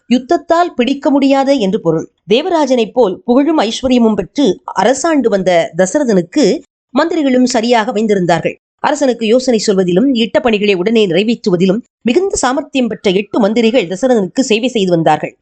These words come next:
தர்மோபதேசம் செய்வதற்கும் பூஜை, வேள்விச் சடங்குகள் முதலிய காரியங்களை நடத்துவதற்கும் வசிஷ்டர், வாமதேவர் முதலிய ரிஷிகளும் வேறு சிறந்த பிராமணர்களும் அரசன் பக்கத்தில் இருந்து வந்தார்கள். ஜனங்களை கஷ்டப்படுத்தாமல் சக்திக்கு தகுந்தவாறு வரிகள் வசூலிக்கப்பட்டன.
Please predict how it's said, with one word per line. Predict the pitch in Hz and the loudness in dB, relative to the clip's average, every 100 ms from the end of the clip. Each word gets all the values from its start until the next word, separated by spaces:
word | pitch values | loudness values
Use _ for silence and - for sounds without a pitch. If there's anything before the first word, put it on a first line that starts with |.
| 214 | 0
தர்மோபதேசம் | 254 320 359 277 269 247 254 | 0 0 -2 0 0 0 0
செய்வதற்கும் | 220 214 196 185 - 311 - | 0 -2 0 -2 -2 -6 -2
பூஜை, | 269 240 269 294 | 0 2 0 0
வேள்விச் | 220 269 277 | -2 -2 -4
சடங்குகள் | 262 226 220 262 | -2 0 0 0
முதலிய | 262 226 214 196 | 0 0 0 0
காரியங்களை | 208 233 240 214 190 | 0 0 0 0 0
நடத்துவதற்கும் | 185 208 - 190 170 - 277 285 _ _ | 0 -2 -2 0 -2 -2 -6 -8 _ _
வசிஷ்டர், | - 220 302 - 330 | -4 -2 -4 -2 0
வாமதேவர் | 220 226 262 277 269 | 0 0 -2 -2 0
முதலிய | 254 233 226 202 | 0 0 0 0
ரிஷிகளும் | 175 247 185 226 311 _ _ | 0 0 0 0 -4 _ _
வேறு | 202 294 294 | -2 -2 -2
சிறந்த | 294 294 294 277 | -2 0 0 0
பிராமணர்களும் | 185 208 226 220 233 - - _ | 0 0 -2 0 -2 -4 -12 _
அரசன் | 208 302 320 277 | -2 -2 -2 -2
பக்கத்தில் | 233 - 214 - 285 | -2 -6 -10 -2 0
இருந்து | 240 208 220 | 2 2 2
வந்தார்கள். | 185 175 165 196 320 - _ | 2 2 0 -2 -8 -12 _
ஜனங்களை | 170 262 349 330 285 | -2 -2 -2 -2 -2
கஷ்டப்படுத்தாமல் | 247 196 320 285 262 262 254 247 285 | -2 -4 -4 -2 -4 -2 -2 0 -4
சக்திக்கு | - 214 - 285 277 | -6 -8 -6 -6 -4
தகுந்தவாறு | 254 247 240 240 233 262 | -4 -2 0 2 2 2
வரிகள் | 196 214 226 | 0 0 0
வசூலிக்கப்பட்டன. | 175 247 247 247 202 180 170 175 | -2 0 -2 -2 -6 -4 -2 -2